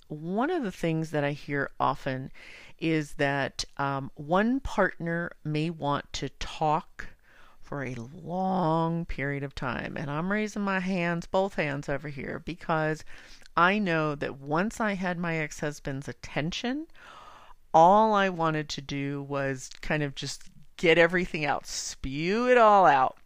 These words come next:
And I would oftentimes lose him. Um, and I don't mean lose him like he left the room, but I think, you know, that deer in headlights look, or,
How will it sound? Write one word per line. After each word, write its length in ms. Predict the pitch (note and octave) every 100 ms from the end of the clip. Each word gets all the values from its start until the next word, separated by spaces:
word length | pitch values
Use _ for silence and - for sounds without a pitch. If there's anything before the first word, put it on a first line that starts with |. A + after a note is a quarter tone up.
| - -
And 120 | C#3+
I 120 | D3+
would 120 | D3+ C#3+
oftentimes 920 | D3 F#3+ - A3+ F#3 E3+ D#3 D#3 - - -
lose 460 | - C#3 C#3 F3 -
him. 320 | - G#3+ E4+ A#4 - - - - - - -
Um, 280 | D#3 D3 -
and 80 |
I 100 | D#3
don't 200 | D#3 D#3+
mean 240 | D#3+ D3+ D3
lose 240 | D#3+ D3+
him 160 | D#3+ D3
like 260 | C3+ C3+ -
he 200 | - E3+
left 440 | B2 C3 - -
the 100 | D3+
room, 580 | C3 E3 D#3 C#3+ C#3+ - - - D#3+ -
but 180 | E3
I 160 | - C#3+
think, 500 | - D3+ D3+ D3 -
you 100 | -
know, 100 | D3+ C#3
that 280 | C#3 C3+
deer 220 | - C#3 D3
in 100 | D#3
headlights 640 | E3+ D3 C#3 C#3 - -
look, 380 | C#3+ C3+ - -
or, 600 | D3 C#3+ C3+ C3+ C3+ C3